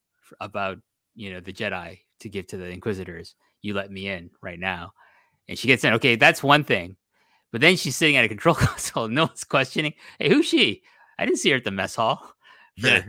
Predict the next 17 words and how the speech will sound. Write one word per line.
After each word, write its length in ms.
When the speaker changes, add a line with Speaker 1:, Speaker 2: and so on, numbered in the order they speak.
Speaker 1:
for 80
dinner 260
time." 320
Like, 360
you 120
know, 260
like, 280
and 120
she's 100
just 140
doing 160
whatever 200
she 140
wants, 460
and 80
she's 260
talking, 520